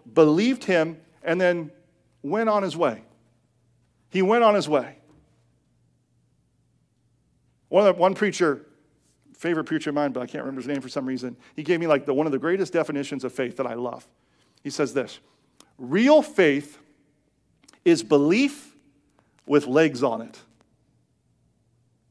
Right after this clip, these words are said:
Don't miss this. Real faith is belief with legs on it. I find that so cool. That means that when we read something in the Bible,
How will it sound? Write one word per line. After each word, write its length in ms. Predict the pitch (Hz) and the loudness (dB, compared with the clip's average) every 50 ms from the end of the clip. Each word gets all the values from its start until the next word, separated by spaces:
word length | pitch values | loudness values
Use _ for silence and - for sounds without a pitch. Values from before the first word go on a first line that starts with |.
| _ _ _ _ _ _ _ _ _ _ _ _ _ _ _ _ _ _ _ _ _ _ | _ _ _ _ _ _ _ _ _ _ _ _ _ _ _ _ _ _ _ _ _ _
Don't 140 | - 143 180 | -8 -4 -2
miss 200 | 220 202 - - | -2 -4 -2 -2
this. 320 | 143 131 131 - - - _ _ _ _ _ | -4 -4 -6 -8 -14 -20 _ _ _ _ _
Real 380 | - 135 175 226 254 285 294 285 | -4 0 2 4 6 6 6 4
faith 520 | 294 - - 226 196 175 180 175 - - - - | 4 2 4 6 6 6 4 2 0 -8 -8 -2
is 220 | - 170 165 139 | 0 0 0 2
belief 640 | 139 143 185 180 175 190 233 294 302 269 240 - - - - - - _ - | 4 4 6 6 6 6 6 6 6 6 4 2 -2 -8 -20 -20 -20 _ 2
with 220 | 170 196 226 220 208 | 6 6 6 6 6
legs 440 | 214 226 247 302 330 302 226 208 | 4 6 8 8 8 8 6 6
on 220 | 247 220 185 156 127 | 6 8 8 6 4
it. 120 | 120 - - - _ _ _ _ _ _ _ _ _ _ _ _ _ _ _ _ _ _ _ _ _ _ _ _ _ _ _ _ _ _ _ _ _ _ _ _ _ _ _ _ _ _ _ - | 2 -4 -12 -20 _ _ _ _ _ _ _ _ _ _ _ _ _ _ _ _ _ _ _ _ _ _ _ _ _ _ _ _ _ _ _ _ _ _ _ _ _ _ _ _ _ _ _ 0
I 80 | 202 214 | 0 2
find 300 | 208 269 247 240 220 220 | 4 4 4 4 6 6
that 160 | 220 214 214 | 4 4 4
so 340 | - - - 285 285 277 269 | 0 0 4 6 6 6 6
cool. 560 | - 294 302 294 262 180 127 - - - - _ _ _ _ _ _ _ _ _ _ _ _ _ _ _ _ | 4 4 6 6 6 4 4 2 -4 -18 -20 _ _ _ _ _ _ _ _ _ _ _ _ _ _ _ _
That 160 | - 214 233 226 | 4 6 6 6
means 300 | 247 269 254 220 - - - 185 - - | 6 4 4 2 0 -6 -14 -4 2 4
that 140 | 185 196 | 6 8
when 140 | 190 196 202 | 8 6 6
we 140 | 220 254 269 | 6 6 6
read 180 | 277 285 277 285 | 6 4 4 6
something 320 | - 302 285 - 311 277 | 6 6 6 6 6 4
in 80 | 269 220 | 6 6
the 80 | 214 | 6
Bible, 460 | 170 175 156 156 156 190 208 202 - | 8 8 8 8 8 6 4 0 -2